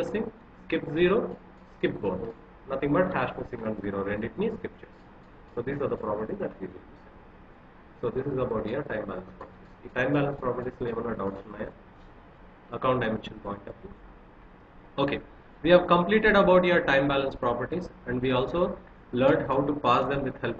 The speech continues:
of a rule file. Next thing is, I want to discuss about my expense reporting. So,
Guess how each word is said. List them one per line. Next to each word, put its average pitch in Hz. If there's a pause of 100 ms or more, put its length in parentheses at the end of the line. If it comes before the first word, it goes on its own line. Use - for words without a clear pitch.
of 143
a - (480)
rule 113 (100)
file. - (680)
Next 117
thing 175
is, 110 (560)
I 120
want 135
to 165
discuss 139
about 107
my 104
expense - (140)
reporting. - (1160)
So, 175